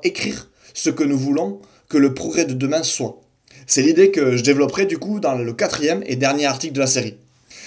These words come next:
Si vous voulez recevoir toute la série une fois terminée, abonnez-vous à la Gazette d'après la bière, je mets le lien dans la description, euh, du, du podcast.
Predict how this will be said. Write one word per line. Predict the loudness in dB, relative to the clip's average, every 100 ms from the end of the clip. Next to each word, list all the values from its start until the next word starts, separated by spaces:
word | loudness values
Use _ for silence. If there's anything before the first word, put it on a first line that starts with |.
| -6
Si | -2 -2
vous | -2
voulez | -4 0
recevoir | 0 0 0 -2 -4
toute | -4
la | 0
série | 0 0 0
une | 0
fois | -2 -4
terminée, | -4 -4 -2 -4 -6 -18 -8
abonnez-vous | -2 0 0 0 0 4
à | 4
la | 4
Gazette | 2 0 0 0
d'après | -2 -2
la | 0
bière, | 0 0
je | 0
mets | -2
le | 0
lien | 0 0
dans | 0
la |
description, | 0 -4 -6 -6 -6 -4
euh, | -4 -4 -6 -6 -6 -8
du, | -8 -10
du | -8 -6
podcast. | -4 0 -2 -2